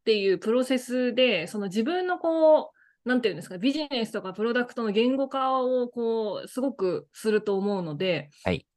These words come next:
Speaker 1: それってね、採用とか資金調達とか、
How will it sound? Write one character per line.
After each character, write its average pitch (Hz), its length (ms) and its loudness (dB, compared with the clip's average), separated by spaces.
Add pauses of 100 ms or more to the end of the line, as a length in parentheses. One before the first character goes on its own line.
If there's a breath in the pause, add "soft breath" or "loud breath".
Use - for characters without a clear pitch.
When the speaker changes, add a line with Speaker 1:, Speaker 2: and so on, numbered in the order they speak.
(120)
Speaker 1:
そ 339 80 0
れ 392 80 4
っ - 40 0
て 240 120 2
ね、 185 180 0
採 262 240 2
用 262 220 6
と 254 120 4
か 165 240 0
資 - 140 -12
金 226 220 0
調 233 180 0
達 190 240 -4
と 196 100 -8
か、 151 300 -8